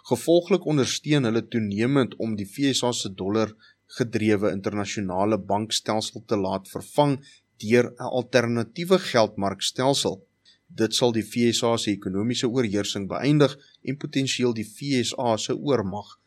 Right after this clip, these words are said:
breek. Nou ja, dit gaan definitief die geval wees. En ons het nou gehoor onlangs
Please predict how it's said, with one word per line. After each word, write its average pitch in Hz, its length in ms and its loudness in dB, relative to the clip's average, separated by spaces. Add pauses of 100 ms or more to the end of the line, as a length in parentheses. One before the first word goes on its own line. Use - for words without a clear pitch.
(300)
breek. - 420 -6 (420)
Nou 110 140 2
ja, 113 220 4
dit 113 340 0 (240)
gaan 127 320 0
definitief 147 520 0
die 95 140 -6
geval 90 440 -2
wees. 98 300 -2 (760)
En 98 120 -6
ons 101 200 -4
het 110 120 -2
nou 113 200 4
gehoor 135 420 6
onlangs 123 540 2